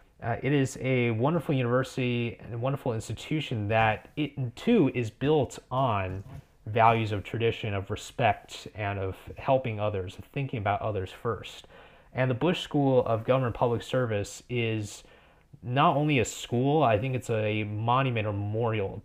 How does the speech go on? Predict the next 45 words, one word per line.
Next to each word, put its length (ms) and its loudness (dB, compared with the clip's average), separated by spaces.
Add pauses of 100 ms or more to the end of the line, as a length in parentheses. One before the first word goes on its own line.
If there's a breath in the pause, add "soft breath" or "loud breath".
(120)
to 500 -2 (240)
President 320 0
George 220 -2
H 140 -6
W 240 -6
Bush, 480 -6 (460 soft breath)
who, 220 0
regardless 540 4
of 100 0
people's 340 -2
politics, 520 4
I 60 -6
think 240 -8 (360)
m-, 140 -8
many, 320 2
many 220 0
people 280 -4
respected 540 -4
him 200 -8
on 40 -8
both 220 -4
sides 240 -2
of 100 -8
the 120 -4
aisle. 440 -4 (460 loud breath)
And 100 0
that's 220 4
not 160 4
something 200 2
that 100 2
you 140 0
see 360 -4
a 60 2
whole 200 0
lot. 240 6
It 40 0
really 200 2
ties 340 0
back 320 4
into 240 -6
that 200 -2
civility 560 -4
aspect, 480 -6
which 160 -8
is 200 -6